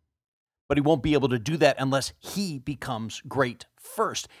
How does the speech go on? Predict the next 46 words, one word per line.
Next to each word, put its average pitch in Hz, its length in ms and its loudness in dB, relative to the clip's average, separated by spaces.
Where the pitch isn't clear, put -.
He 170 120 -4
can't 185 280 0
become 131 380 -4
great 151 460 4
if 131 120 -8
he's 123 160 -2
wasting 156 380 -2
his 143 120 -2
time 160 320 0
defending 196 580 -4
himself 127 440 0
from 160 200 0
even 180 300 -4
the 185 80 -2
slightest 123 560 -2
criticism, 135 560 -4
which 139 280 -2
brings 175 420 0
me 78 380 -12
to 139 60 -4
Saturday 104 460 0
Night 95 220 -4
Live. - 380 -8
S 170 220 4
N 202 80 0
L's 190 240 8
job 131 320 8
is 135 120 -2
to 135 100 -8
criticize 151 560 0
the 139 100 -8
powerful 123 540 0
in 123 120 -6
a 113 60 -6
humorous 110 540 -6
way. 87 220 -6
It's - 260 -10
not 127 240 2
just 120 260 -6
criticism, 110 720 -6
it's 120 200 -10
satire, - 760 -4
which 110 220 -12
is 110 220 -6
a 117 80 -6
particularly 120 720 -10